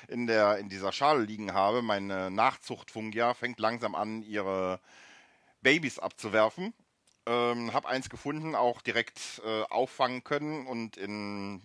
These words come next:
äh, einen kleinen Auffangbehälter reingepackt, dass sie nicht weg-, weggetragen werden. Weil die sind wirklich, das Skelett ist so groß und die pumpen sich bis auf so viel auf. Das ist echt krass, äh, wie da der Unterschied ist. Könnt ihr jetzt mal im Bild sehen, blende ich euch eben mit ein.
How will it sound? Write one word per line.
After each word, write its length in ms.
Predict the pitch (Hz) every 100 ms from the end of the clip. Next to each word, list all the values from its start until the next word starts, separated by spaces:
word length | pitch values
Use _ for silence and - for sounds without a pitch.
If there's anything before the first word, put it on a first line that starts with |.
| -
äh, 40 |
einen 600 | 92 95 92 90 80 78
kleinen 360 | - 107 104 101
Auffangbehälter 640 | 107 - 127 117 107 120 107
reingepackt, 420 | 117 113 113 -
dass 100 | 92
sie 100 | 87
nicht 180 | 85 90
weg-, 160 | 104 - - -
weggetragen 520 | 131 147 - 117 117
werden. 260 | 117 123 139 - - - -
Weil 100 | 120
die 80 | 123
sind 180 | 127 147
wirklich, 300 | 190 190 -
das 280 | 151 - -
Skelett 340 | - 143 190
ist 240 | 156 123 117
so 120 | 160
groß 560 | 104 123 180 - - _ -
und 300 | 147 147 -
die 140 | 127
pumpen 360 | 135 190 180 170
sich 180 | 147 -
bis 140 | 151
auf 140 | 120 107
so 220 | 110 139
viel 280 | - 131 110
auf. 280 | 85 78
Das 160 | - 95
ist 140 | 92 -
echt 240 | - -
krass, 460 | - - 101 - - - - - -
äh, 60 | -
wie 540 | 104 101 101 104 98
da 100 | 107
der 160 | 101 101
Unterschied 420 | 107 95 - 92
ist. 320 | 71 - -
Könnt 180 | - 139
ihr 40 | 120
jetzt 180 | 110
mal 260 | 110 107 104
im 220 | 98 98
Bild 220 | 117 135
sehen, 200 | 139 127
blende 220 | 117 117 113
ich 80 |
euch 120 | 92 95
eben 240 | 104 104
mit 140 | 101
ein. 260 | 76 104 143